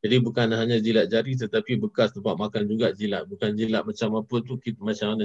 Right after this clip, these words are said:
sudah saya beritakan pada minggu yang lalu. Bukan ambil pinggan jilat macam tu, tak ada. Pakai tangan. Kemudian tu apa-apa yang tinggal di pinggan tu, pakai tangan, lepas tu kita jilat tangan kita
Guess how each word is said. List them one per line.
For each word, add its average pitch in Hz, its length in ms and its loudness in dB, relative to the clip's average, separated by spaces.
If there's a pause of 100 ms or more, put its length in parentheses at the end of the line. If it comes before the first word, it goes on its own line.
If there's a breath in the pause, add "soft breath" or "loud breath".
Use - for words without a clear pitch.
sudah 110 240 0
saya 104 240 0
beritakan 110 560 -2
pada 110 240 -4
minggu 104 320 -2
yang 101 160 0
lalu. 113 320 -4 (400 soft breath)
Bukan 104 400 0
ambil 107 160 0
pinggan 117 400 0 (560)
jilat 117 320 2
macam 113 320 -4
tu, 117 80 -6
tak - 240 -6
ada. 98 160 2
Pakai 104 320 -2
tangan. 101 560 -4 (480 soft breath)
Kemudian 107 400 0
tu 110 80 2
apa-apa 101 400 -2
yang 104 160 0
tinggal 113 400 2
di 104 160 -2
pinggan 104 400 -4
tu, 135 240 -2
pakai 101 320 -4
tangan, 104 320 -4
lepas 98 240 -8
tu 101 160 -12
kita 123 480 -4
jilat 95 320 -8 (160)
tangan 98 320 -8
kita 170 400 -2